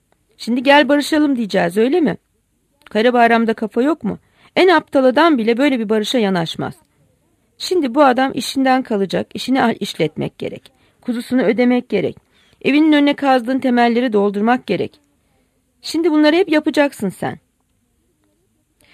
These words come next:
Benim de o kadar emeklerim hem de paralarım ziyan oldu muhtar. Onlar ne olacak diye inledi Haceli. Senin emeklerin, paraların ziyan oldu ama karının çocuğu düşmedi.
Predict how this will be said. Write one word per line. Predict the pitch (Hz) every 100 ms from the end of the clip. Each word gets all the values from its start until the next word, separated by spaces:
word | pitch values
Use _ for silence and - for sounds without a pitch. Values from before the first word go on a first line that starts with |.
| _ _
Benim | 254 277 285
de |
o | 233
kadar | - 240 233
emeklerim | - 226 226 - 208 208
hem | 233
de | 233
paralarım | 233 220 220 214 233
ziyan | 196 214 220
oldu | 190 170 180
muhtar. | 214 - 160 - _ _ _
Onlar | 208 247 294 285
ne |
olacak | 226 196 196 180 _
diye | 175
inledi | 190 180 170
Haceli. | 165 160 - - - _ _ _ _ _ _ _ _ _ _ _ _ _
Senin | - 240 262
emeklerin, | - 233 240 - 214 220
paraların | 220 208 202 220
ziyan | 214 202 220 226
oldu | 196 165 -
ama | 247 359
karının | 302 254 269
çocuğu | - 247 214 277
düşmedi. | 254 247 190 156 -